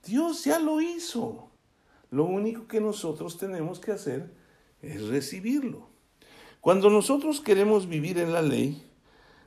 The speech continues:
nos concentramos, lo vuelvo a decir, en nosotros mismos. ¿Sí?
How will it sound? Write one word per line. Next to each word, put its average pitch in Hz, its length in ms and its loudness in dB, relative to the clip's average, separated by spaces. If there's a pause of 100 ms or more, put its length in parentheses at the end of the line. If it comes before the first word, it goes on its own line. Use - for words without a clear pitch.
nos 156 540 2 (600)
concentramos, 160 1040 4
lo 120 100 -4
vuelvo 143 240 6
a 151 40 8
decir, 151 460 0
en 147 140 4
nosotros 151 680 0
mismos. - 720 -12 (560)
¿Sí? 139 400 -12